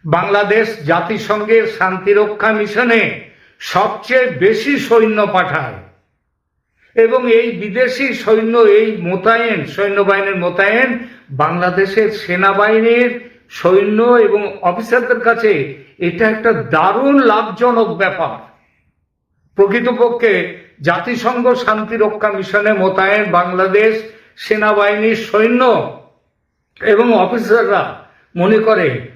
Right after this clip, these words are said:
কপাল জোরে একবার যদি যেতে পারি শান্তিরক্ষা মিশনে, তাহলে আমার স্বপ্ন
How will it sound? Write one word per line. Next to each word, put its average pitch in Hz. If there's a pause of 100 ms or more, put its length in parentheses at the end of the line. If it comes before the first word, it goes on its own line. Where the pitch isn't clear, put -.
(140)
কপাল 175
জোরে 196
একবার 175
যদি 175
যেতে 170
পারি 233 (220)
শান্তিরক্ষা 180
মিশনে, 202 (260)
তাহলে 175
আমার 170
স্বপ্ন 170